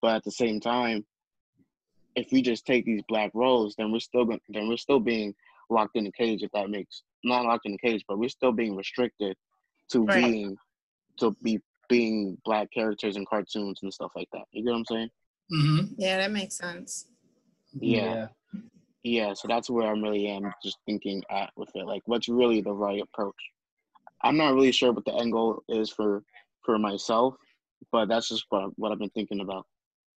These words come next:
Speaker 2: Mm-hmm.
Speaker 3: I mean, I think you hit some of the nails. Like, I think when you talk about, like, stigmatizing and you talk about opportunities, I think the key is to kind of, uh, eliminate some of those stigmas so we're not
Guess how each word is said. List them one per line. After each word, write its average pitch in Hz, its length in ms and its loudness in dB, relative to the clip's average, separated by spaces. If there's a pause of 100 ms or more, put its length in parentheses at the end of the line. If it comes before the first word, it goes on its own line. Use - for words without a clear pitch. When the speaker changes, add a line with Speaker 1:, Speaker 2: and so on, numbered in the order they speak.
(360)
Speaker 2:
Mm-hmm. 190 320 -6
Speaker 3:
I - 20 -2
mean, 175 140 4
I 185 120 4
think 254 220 0
you 214 120 4
hit 196 200 2
some 175 220 0
of 160 60 2
the 147 80 2
nails. 143 400 2
Like, 127 140 -6
I 131 40 -4
think 151 280 -6
when 151 100 0
you 151 80 2
talk 151 320 -4
about, 135 480 0
like, 127 400 -2 (760)
stigmatizing 139 1000 0
and 131 80 0
you 131 80 0
talk 131 320 -2
about 131 280 -2
opportunities, 151 600 -2 (1120)
I 139 60 -2
think 147 180 0
the 139 80 0
key 165 340 2
is 151 180 0
to 151 120 -2
kind 151 320 2
of, 127 180 0
uh, 127 320 0
eliminate 139 460 0
some 143 140 0
of 135 60 4
those 131 160 0
stigmas 131 420 0
so 131 80 -2
we're 127 100 -4
not 135 260 0